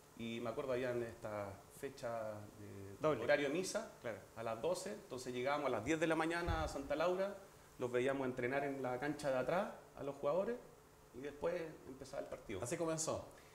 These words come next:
Speaker 1: ¿Y cómo comenzó? Eh, el papá de Pablo Yoma, la mamá de Pablo Yoma,
Speaker 3: Sí.
Speaker 1: no sé si se acuerdan
Speaker 2: Sí,
Speaker 1: de,
Speaker 2: claro.
Speaker 1: de Pablo Yoma,
Speaker 3: Sí, sí, sí.
Speaker 1: es finlandesa.
Speaker 3: Ya.
Speaker 1: Entonces mi mamá me presentó
Speaker 3: Ay.
Speaker 1: con el papá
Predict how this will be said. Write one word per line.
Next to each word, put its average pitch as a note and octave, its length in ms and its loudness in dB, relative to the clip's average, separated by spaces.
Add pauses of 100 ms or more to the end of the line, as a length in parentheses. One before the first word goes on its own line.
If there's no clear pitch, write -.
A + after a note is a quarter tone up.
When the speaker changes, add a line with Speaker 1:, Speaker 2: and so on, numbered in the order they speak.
(380)
Speaker 1:
¿Y C#3+ 80 0
cómo F#3+ 240 2
comenzó? F#3 680 0
Eh, A#2+ 640 -2 (160)
el B2 120 -2
papá E3 360 0
de F#3 220 2
Pablo F#3 280 2
Yoma, C#3+ 260 0
la B2 80 2
mamá D3+ 280 2
de G#3+ 60 0
Pablo F#3+ 320 2
Yoma, F3 200 0
Speaker 3:
Sí. - 80 0
Speaker 1:
no F#3 60 2
sé E3+ 100 -2
si D#3+ 100 -8
se D3+ 80 -8
acuerdan D3+ 280 0
Speaker 2:
Sí, B2 60 2
Speaker 1:
de, C#3 180 4
Speaker 2:
claro. B2 240 6
Speaker 1:
de G2 40 0
Pablo D3+ 220 4
Yoma, E3 220 2
Speaker 3:
Sí, D#3+ 100 -6
sí, F3+ 140 -8
sí. A#2+ 180 -8
Speaker 1:
es C#3 140 -4
finlandesa. E3+ 640 -2 (140)
Speaker 3:
Ya. F#2+ 160 -4 (160)
Speaker 1:
Entonces C#3 500 -4
mi C3 140 -6
mamá D#3 480 -2 (260)
me C3 140 -6
presentó D#3+ 480 4
Speaker 3:
Ay. D#3 80 6
Speaker 1:
con C3+ 80 4
el C3+ 80 2
papá G3 380 4